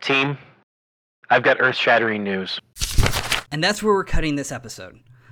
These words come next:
Speaker 2: A special thanks to Elliot of Infinity City, who has donated his time to support marginalized stories by editing this podcast.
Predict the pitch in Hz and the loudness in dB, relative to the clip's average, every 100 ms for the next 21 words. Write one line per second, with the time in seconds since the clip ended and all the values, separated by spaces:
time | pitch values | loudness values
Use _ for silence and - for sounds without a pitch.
0 | - - 175 196 175 170 - - 175 190 | -16 -6 -4 -2 -2 -4 -4 -6 -4 -4
1 | 110 - 117 127 127 151 160 175 - 131 | -4 -8 -14 -12 -8 -6 -6 -8 -10 -12
2 | 101 117 147 127 127 139 143 139 139 127 | -12 -6 -4 -4 -4 -4 -2 -4 -8 -10
3 | - - 156 113 - - 123 127 120 127 | -8 -6 -6 -8 -14 -12 -14 -10 -12 -10
4 | 127 127 120 - - - 143 104 - 117 | -8 -8 -8 -10 -12 -6 -6 -6 -12 -12
5 | 110 139 139 139 123 131 - 113 127 - | -6 -2 0 -2 -2 -8 -8 -8 -8 -12
6 | - - | -16 -20